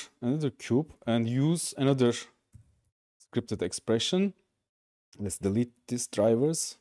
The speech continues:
and let's turn it to zero again. And, um,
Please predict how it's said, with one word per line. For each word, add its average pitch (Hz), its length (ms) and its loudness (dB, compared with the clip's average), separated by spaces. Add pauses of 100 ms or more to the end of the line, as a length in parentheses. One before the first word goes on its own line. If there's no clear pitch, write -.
(1200)
and 107 480 -2 (1500)
let's 92 200 -12
turn - 300 -8
it 95 120 -12 (140)
to 92 260 -6
zero 151 400 4
again. 123 520 2 (540)
And, 135 420 2 (460)
um, 123 720 2